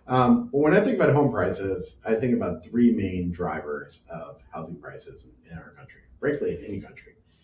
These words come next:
Um, you know, number, I'll start with a good one, and then we'll work our ways to the not so good ones. But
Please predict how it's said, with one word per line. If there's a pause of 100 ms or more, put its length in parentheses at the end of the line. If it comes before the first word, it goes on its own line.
(420)
Um, (220)
you
know,
number,
I'll
start
with
a
good
one,
and
then
we'll
work
our
ways
to
the (100)
not
so
good
ones.
But